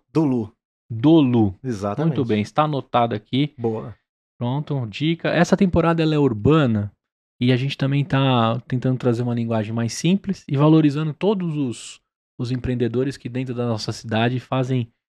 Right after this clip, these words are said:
Speaker 2: movimentar. Então, o seu Lu, deve ser, ou, né, é do Lu, né? Então, é, é,
Speaker 1: Bistrô do Lu.
Speaker 2: deve ser o Luciano,
Speaker 1: E tem,
Speaker 2: algum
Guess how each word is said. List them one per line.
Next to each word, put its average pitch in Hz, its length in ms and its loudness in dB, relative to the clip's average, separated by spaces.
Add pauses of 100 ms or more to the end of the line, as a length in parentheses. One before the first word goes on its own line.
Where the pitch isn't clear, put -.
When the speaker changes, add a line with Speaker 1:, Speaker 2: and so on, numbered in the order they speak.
(160)
Speaker 2:
movimentar. 123 600 -2
Então, 131 360 0 (500)
o 120 120 -2
seu 139 260 4
Lu, 139 380 6
deve 107 220 2
ser, 170 300 2
ou, 151 280 2 (200)
né, 131 180 2
é 139 160 0
do 131 260 6
Lu, 139 240 6
né? 120 120 2
Então, 135 360 0
é, 151 140 -2
é, 123 320 -6
Speaker 1:
Bistrô 107 340 -14
do 123 100 -12
Lu. 104 180 -12 (100)
Speaker 2:
deve 117 180 -2
ser 127 200 -6
o 123 60 -2
Luciano, 120 600 -2
Speaker 1:
E 110 100 -2
tem, 143 220 2
Speaker 2:
algum 190 100 -4